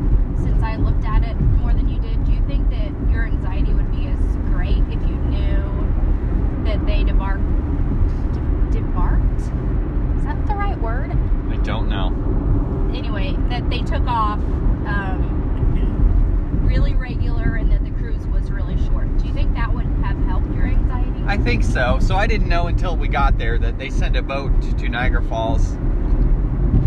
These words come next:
Speaker 2: every fifteen minutes. And I didn't, I didn't, wasn't aware of that until we got there. So, and that definitely played a role. I think if you know all the information about,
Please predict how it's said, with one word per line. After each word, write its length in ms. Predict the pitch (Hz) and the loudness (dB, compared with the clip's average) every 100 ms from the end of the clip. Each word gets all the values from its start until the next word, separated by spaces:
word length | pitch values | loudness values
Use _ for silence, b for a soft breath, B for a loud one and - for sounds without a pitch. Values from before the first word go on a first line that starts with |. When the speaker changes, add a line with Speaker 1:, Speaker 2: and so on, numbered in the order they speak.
| - | 4
Speaker 2:
every 260 | 139 135 | 2 0
fifteen 480 | - 135 120 127 - | 0 -2 -2 0 0
minutes. 420 | - 113 - - - - | 0 -2 -2 -2 0 0
And 340 | 127 127 120 | 0 0 0
I 180 | - - | 0 0
didn't, 800 | 180 - - - - - - - | 2 2 0 0 0 2 2 2
I 80 | 127 | 2
didn't, 200 | 131 - | -2 -2
wasn't 280 | 143 - - | -2 -2 0
aware 220 | 110 113 | 2 4
of 100 | 110 | 4
that 200 | 120 104 | 2 0
until 200 | - 107 | 0 0
we 80 | - | 0
got 240 | - 80 | 0 0
there. 200 | - 76 - - - - - | -2 0 0 0 0 -2 -2
So, 500 | - 139 117 110 110 - - - - - - | 0 2 2 0 -2 0 0 2 2 2 0
and 440 | 139 - - - 156 | -2 -2 -2 -2 2
that 200 | 156 - | 4 4
definitely 360 | 147 143 135 | 2 -2 -2
played 240 | 135 - 143 | 0 0 0
a 60 | |
role. 320 | 139 143 147 131 | -2 -2 0 2
I 120 | 127 | 2
think 240 | - - | 2 0
if 140 | - - | 0 0
you 80 | |
know 340 | - - - - | 0 0 0 0
all 180 | 117 117 | 0 -2
the 120 | - | 0
information 560 | 127 - - 123 131 - | -2 -4 -2 -2 0 2
about, 300 | 123 110 | 4 2